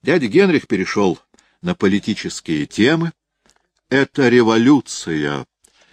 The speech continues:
спросил он риторически, — "как долго она может длиться?" "Да этого никто не знает". Бедная и прекрасная Россия гибнет.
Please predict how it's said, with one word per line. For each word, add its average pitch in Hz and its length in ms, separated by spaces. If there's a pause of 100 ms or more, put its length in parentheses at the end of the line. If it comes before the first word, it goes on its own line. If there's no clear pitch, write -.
(180)
спросил 92 600
он 90 160
риторически, — 90 840 (480)
"как 95 260
долго 185 680
она 143 320
может 139 640
длиться?" 123 800 (760)
"Да 95 260
этого 98 280
никто 107 280
не 123 100
знает". 95 560 (840)
Бедная 196 840
и 175 180
прекрасная 156 920
Россия 147 600
гибнет. 113 640